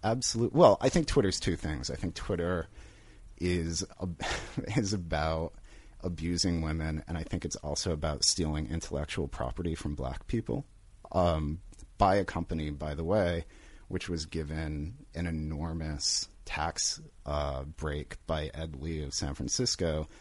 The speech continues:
to move into a neighborhood and essentially ethnically cleanse it,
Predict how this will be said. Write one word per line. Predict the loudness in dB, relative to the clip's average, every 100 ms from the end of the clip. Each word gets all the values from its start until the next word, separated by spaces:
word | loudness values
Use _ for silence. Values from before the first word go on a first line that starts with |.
| -20 -20 -10
to | -2 2
move | 2 2 0 -2 -4
into | -2 -2 0 -2
a |
neighborhood | 0 -2 -2 -4 -4 -4 -6
and | -6
essentially | -4 -4 -4 -4 -4
ethnically | -6 -6 -6 -6 -8
cleanse | -8 -8 -6 -6
it, | -8 -12